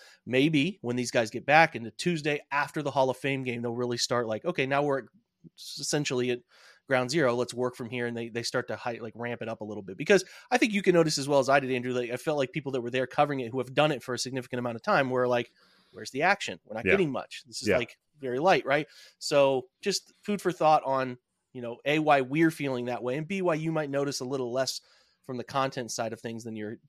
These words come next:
Speaker 1: uh, typically accustomed to. So made reference to it. They are off on Monday as you listen to this podcast, and then they will get back for the first open public Berea,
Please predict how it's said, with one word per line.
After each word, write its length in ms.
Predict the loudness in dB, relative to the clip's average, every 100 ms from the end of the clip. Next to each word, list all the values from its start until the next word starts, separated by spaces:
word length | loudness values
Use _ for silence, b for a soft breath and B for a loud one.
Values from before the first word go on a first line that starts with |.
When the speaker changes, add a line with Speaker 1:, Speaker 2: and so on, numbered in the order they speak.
| -12
Speaker 1:
uh, 100 | -12 -12
typically 320 | -12 -6 -6
accustomed 460 | -4 -6 -6 -12
to. 180 | -12 -10
So 260 | -4 -2 -2 B B
made 200 | 4 6
reference 400 | 8 6 2 -4
to 140 | -2 -2
it. 100 | 0
They 160 | 0
are 200 | 2 0 0
off 360 | 2 2 0
on 200 | -6 -4
Monday 280 | -2 -2 -4
as 140 | -4
you 80 | -6
listen 260 | -8 -8 -8
to 60 | -10
this 140 | -8
podcast, 640 | -4 -2 -2 -2 -2 -4 _ b b b
and 100 | -6
then 80 | -2
they 80 | -2
will 80 | -2
get 160 | -2
back 260 | 2 0 0
for 60 |
the 80 | -10
first 260 | -6 -8 -6
open 240 | -8 -6 -8
public 400 | -2 0 -2 -4
Berea, 560 | -6 -4 0 0 -2